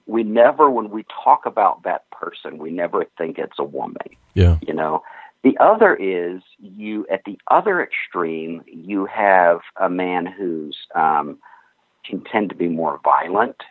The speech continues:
Speaker 1: can tend to be more arrogant, can tend to be, um, sexually dominant, if you will. Um, he lives at that extreme. He is, you know, the gang member. I mean, back in the old days,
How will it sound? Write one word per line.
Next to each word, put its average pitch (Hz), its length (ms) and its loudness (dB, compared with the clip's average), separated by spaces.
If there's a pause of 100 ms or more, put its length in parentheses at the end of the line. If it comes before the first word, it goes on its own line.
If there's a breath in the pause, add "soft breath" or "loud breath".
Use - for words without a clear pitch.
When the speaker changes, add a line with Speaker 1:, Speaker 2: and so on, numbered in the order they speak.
(260)
Speaker 1:
can 73 120 -10
tend 82 300 -4
to 78 40 -10
be 78 140 -4
more 76 320 -4 (100)
arrogant, 82 640 0 (480 soft breath)
can 82 140 -4
tend 82 400 0
to 90 100 2
be, 78 680 0
um, 73 600 2 (540 loud breath)
sexually 87 540 2
dominant, 95 840 2
if 98 240 2
you 107 160 -2
will. 110 640 6 (180)
Um, 87 580 0 (440 soft breath)
he 135 200 0
lives 156 500 -2
at 107 220 -4
that 101 240 0
extreme. 71 800 -10 (100)
He 101 300 -4
is, 90 360 0 (280)
you 90 340 -8
know, 87 160 2
the 90 120 -2
gang 104 460 4
member. - 480 -2
I 82 80 2
mean, 90 160 -2
back 92 300 4
in 101 100 2
the 92 140 0
old 101 300 0
days, 78 340 -2